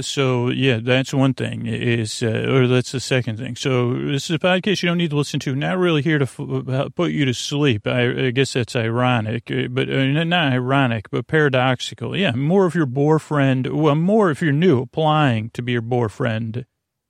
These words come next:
or your bore bae, or your bore sib, or your bore cuz, or your bore bestie.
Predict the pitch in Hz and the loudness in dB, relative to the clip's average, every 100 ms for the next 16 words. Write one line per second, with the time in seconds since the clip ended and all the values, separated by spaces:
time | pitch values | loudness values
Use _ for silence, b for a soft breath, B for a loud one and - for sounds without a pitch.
0 | _ _ _ _ _ _ _ _ _ - | _ _ _ _ _ _ _ _ _ -2
1 | 151 139 135 123 127 123 120 117 117 117 | 0 2 2 4 4 6 4 4 4 2
2 | 131 120 117 110 120 113 - 120 113 110 | 2 2 2 0 0 0 0 0 0 0
3 | 123 113 110 110 120 113 - 127 110 107 | 0 0 0 0 0 0 2 2 2 0
4 | - 127 117 107 117 117 107 123 110 - | -2 -2 -2 0 0 0 0 0 0 -4
5 | - 117 113 | -6 -4 -6